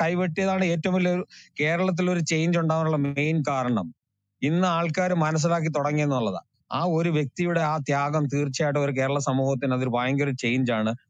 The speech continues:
അതേപോലെ ഓരോ ദിവസവും പല ഡെവലപ്മെന്റ് ഉണ്ടാവും. ഇവര് ഈ കാണിച്ച ഈ, ഈ സാബുവിന്റെ അവിടെ ഇതൊക്കെ കാണിച്ചിട്ട് ഇവർക്ക് പിടിച്ചു നിൽക്കാൻ നിങ്ങൾ ധരിക്കുന്നുണ്ടോ?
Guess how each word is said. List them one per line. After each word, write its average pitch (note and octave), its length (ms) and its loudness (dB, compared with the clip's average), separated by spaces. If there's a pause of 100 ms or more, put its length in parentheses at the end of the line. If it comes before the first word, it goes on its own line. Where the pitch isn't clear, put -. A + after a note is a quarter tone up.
(220)
അതേപോലെ C#3+ 420 0
ഓരോ C#3+ 340 0
ദിവസവും C3+ 520 0
പല C3+ 220 0 (300)
ഡെവലപ്മെന്റ് C3 440 0
ഉണ്ടാവും. F#2+ 320 -4 (340)
ഇവര് D#3 240 0
ഈ F3+ 200 0
കാണിച്ച D#3 400 0
ഈ, D#3 340 0
ഈ D#3 40 0
സാബുവിന്റെ C#3+ 520 0
അവിടെ C#3 180 0
ഇതൊക്കെ C3+ 360 -2 (120)
കാണിച്ചിട്ട് B2+ 540 -4
ഇവർക്ക് C3+ 320 -2
പിടിച്ചു C3+ 360 -2
നിൽക്കാൻ C#3 300 0
നിങ്ങൾ C3+ 180 0
ധരിക്കുന്നുണ്ടോ? A#2 580 -2